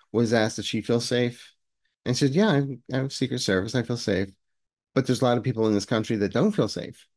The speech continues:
And that was such a brilliant comeback. It shows you where her heart is, okay? Um, is there anything that can be done to protect the immigrants in Springfield?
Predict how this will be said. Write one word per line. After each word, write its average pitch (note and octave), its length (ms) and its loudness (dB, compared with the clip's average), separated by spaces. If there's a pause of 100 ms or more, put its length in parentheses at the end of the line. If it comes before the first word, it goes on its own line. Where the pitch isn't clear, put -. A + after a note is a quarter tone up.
(240)
And A#2+ 220 4
that A#2 140 2
was A#2 160 -2
such A#2 180 -2
a A2 60 -4
brilliant G#2 460 0
comeback. D#2+ 540 -6 (640)
It A#2 160 -4
shows C3 240 0
you B2+ 80 0
where A2 160 0
her A#2 240 0
heart F#2+ 300 -2
is, - 320 -8 (380)
okay? D#3+ 360 0 (400)
Um, B2 440 4
is C3+ 140 4
there C#3 120 2
anything D#3+ 600 4
that B2+ 160 -4
can C3+ 120 0
be A#2 100 -2
done G#2+ 320 0
to A#2 80 -12
protect G#2+ 300 -4
the - 100 -4
immigrants G2 480 0
in G2 240 -2
Springfield? G2 640 -2